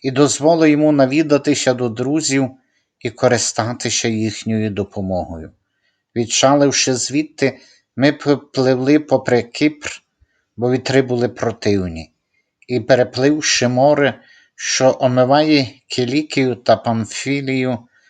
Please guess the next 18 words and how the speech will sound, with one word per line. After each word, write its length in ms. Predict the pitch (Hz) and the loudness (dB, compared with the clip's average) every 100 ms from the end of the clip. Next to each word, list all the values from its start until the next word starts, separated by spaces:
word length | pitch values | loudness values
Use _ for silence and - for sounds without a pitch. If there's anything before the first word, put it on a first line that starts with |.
| _ _ - | _ _ -6
причалили 880 | 120 117 - 139 143 139 131 127 123 - | -4 -2 2 4 4 4 2 0 -2 -6
у 100 | 117 | -2
мирах 460 | 113 117 113 101 | 0 2 2 0
Ликійських. 1000 | 110 104 - 107 98 - - - - - _ _ _ _ _ _ | -4 -6 -4 -6 -4 -6 -8 -10 -14 -18 _ _ _ _ _ _
Там 260 | 131 135 131 | 2 2 2
же 160 | 139 | 0
сотник 720 | - - 160 156 147 139 135 | 2 4 4 2 -2 -2 -2
знайшов 680 | 131 131 123 - 135 139 135 _ - _ - | -2 -2 -2 -2 -2 -2 -4 _ -20 _ -4
Олександрійський 1160 | 120 127 - - 127 117 147 151 - - 131 117 | 0 0 0 -2 -2 0 0 0 -4 -4 -6 -6
корабель, 600 | - 123 117 127 151 151 | 0 2 4 4 4 2
що 280 | - 123 | -4 -6
плив 400 | 107 117 120 117 - | -4 -2 -2 -4 -10
Італію, 680 | 113 - 120 127 113 101 - _ _ _ - | -12 -4 -2 0 -2 -4 -6 _ _ _ -10
і 100 | 131 | -8
посадив 640 | 120 139 - 131 120 165 160 | -4 -2 2 2 4 0 2
нас 420 | 143 135 - - | 0 0 -2 -4
на 200 | 107 117 | 0 0
нього. 420 | 117 110 87 90 | 2 0 -2 -8